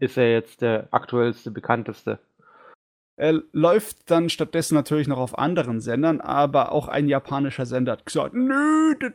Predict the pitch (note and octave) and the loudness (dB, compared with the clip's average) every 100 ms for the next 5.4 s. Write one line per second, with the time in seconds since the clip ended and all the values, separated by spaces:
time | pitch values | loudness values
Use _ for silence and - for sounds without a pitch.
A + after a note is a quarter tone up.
0 | - B3 D4 - A3+ A3+ A3+ - G#3+ - | -4 -4 -2 0 0 2 -2 -4 -6 -6
1 | - - A3 F#3 E3+ E3 - - D#3 D3 | -8 -4 -2 2 2 2 -8 -2 2 4
2 | C#3 F3 G3+ F#3+ E3+ D#3+ - D3+ D#3 - | 2 2 -4 -4 -4 -4 -4 -6 -6 -4
3 | D3 - C#3 D#3 D#3+ - C3 - - B2 | -4 -2 0 2 2 -2 -6 -6 -4 -2
4 | D#3 G#3 - _ _ _ - B2 C#3+ D3+ | -2 -6 -12 _ _ _ -10 -2 0 2
5 | D#3+ D#3 D#3 D3+ | 4 4 4 2